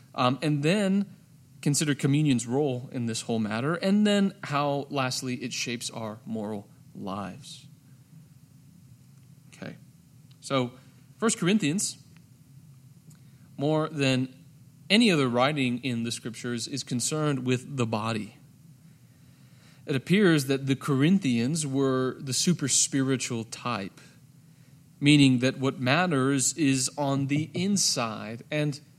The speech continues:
that the outside is insignificant. Conveniently, this gave them license, the justification, to do whatever they pleased with the outside, their bodies.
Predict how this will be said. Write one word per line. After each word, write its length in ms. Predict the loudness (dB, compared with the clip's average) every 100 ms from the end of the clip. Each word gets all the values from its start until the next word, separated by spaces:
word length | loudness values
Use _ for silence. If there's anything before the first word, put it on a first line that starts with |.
| -20 -20 -14
that 140 | -10 -4
the 120 | -2
outside 520 | 0 -2 -2 -2 -2
is 180 | -2 -2
insignificant. 880 | -2 -2 -4 -6 -8 -10 -16 -18 -20 -20 -20 -20 -20 -20 -20 -20 -20 -20 -20 0
Conveniently, 600 | 2 6 6 6 4 2
this 180 | 2 0
gave 280 | 0 0
them 240 | 0 -2 -2 -8 -10
license, 680 | -2 0 2 2 2 0 0
the 100 | 0
justification, 1000 | 0 0 -4 -6 -4 -2 0 0 2
to 140 | 2 2
do 220 | 4 4
whatever 500 | 4 0 0 0 0
they 160 | 0 -2
pleased 520 | -2 -2 0 0 0
with 240 | -2 -2
the 140 | -2 -2
outside, 640 | -4 -4 -4 -4 -4 -6 -8 -16 -12
their 380 | -2 -2 0 -4 -8 -16 -8
bodies. 720 | -4 -4 -4 -6 -12 -18